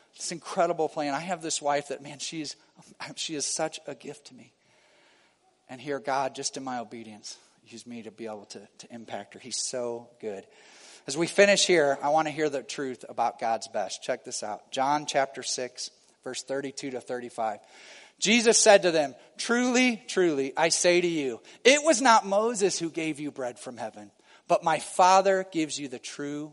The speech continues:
bread from heaven. For the bread of God is he who comes down from heaven and gives life to the world." That's a little confusing to you. It's all right. It was confusing to the people hearing it. Look at the next part of the verse. They said to him, "Sir, give us this bread always."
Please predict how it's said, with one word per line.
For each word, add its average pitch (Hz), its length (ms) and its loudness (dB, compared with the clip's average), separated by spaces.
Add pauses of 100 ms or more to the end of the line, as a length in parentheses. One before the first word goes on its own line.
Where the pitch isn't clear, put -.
(120)
bread 120 340 -6
from 123 180 -20
heaven. 101 340 -18 (560)
For 180 140 2
the 170 120 4
bread 190 340 12
of 196 180 6
God 170 360 8
is 156 160 -6
he 214 420 0
who 165 160 -6
comes 170 380 -8
down 165 220 -2
from 160 180 -8
heaven 123 280 -4
and 120 160 -14
gives 127 260 -10
life 135 300 -2
to 131 120 -10
the 127 80 -8
world." 120 320 -6 (200)
That's 170 220 4
a 185 60 2
little 190 200 6
confusing 180 580 -4
to - 120 -6
you. 185 220 0 (240)
It's - 100 0
all 180 80 10
right. 175 220 8
It 170 60 0
was 160 120 -6
confusing 175 480 -2
to 165 80 -8
the 156 80 -4
people 170 320 -4
hearing 160 280 2
it. 156 120 0
Look 170 140 2
at 180 100 -2
the 160 80 -2
next 160 320 0
part 170 200 4
of 151 40 0
the 143 80 0
verse. 143 320 2 (300)
They 190 160 8
said 185 280 6
to 170 120 0
him, 151 160 0
"Sir, 202 440 10 (220)
give 277 220 6
us 269 160 10
this 226 240 4
bread 233 400 10 (120)
always." 214 840 12